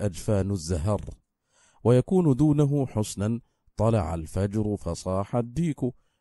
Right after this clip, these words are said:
وكيف يقبح أن تقول: "طلع الفجر فاستيقظ زيد"، إذا لم يكن الحديث قبل ذلك على زيد؟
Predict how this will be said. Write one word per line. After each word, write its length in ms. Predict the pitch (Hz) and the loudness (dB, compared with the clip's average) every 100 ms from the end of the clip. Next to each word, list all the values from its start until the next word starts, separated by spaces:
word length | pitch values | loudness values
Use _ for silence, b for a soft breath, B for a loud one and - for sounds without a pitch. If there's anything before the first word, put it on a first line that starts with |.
| _ | _
وكيف 280 | - 151 160 | -4 -2 0
يقبح 400 | 175 - 151 143 | -2 -2 -2 0
أن 160 | 139 143 | 0 0
تقول: 420 | 131 277 165 113 | -2 0 0 2
"طلع 340 | 147 131 92 | 2 2 2
الفجر 540 | 92 - 120 92 95 123 _ _ _ | -2 -2 -2 0 -2 -4 _ _ _
فاستيقظ 600 | 131 127 160 170 107 92 | -2 0 0 0 0 0
زيد"، 460 | 95 107 104 95 95 _ 127 | 0 0 0 -2 -4 _ 0
إذا 300 | 160 147 101 | 2 2 2
لم 200 | 95 98 | 0 -2
يكن 300 | 120 110 98 | -2 -2 -4
الحديث 420 | 80 90 110 101 | -4 -6 -6 -6
قبل 320 | - 170 160 | -6 -4 -2
ذلك 600 | 101 92 90 92 110 101 _ _ _ | 0 0 -2 -2 -4 -4 _ _ _
على 200 | - 143 | -2 0
زيد؟ 340 | 151 143 - | 2 2 0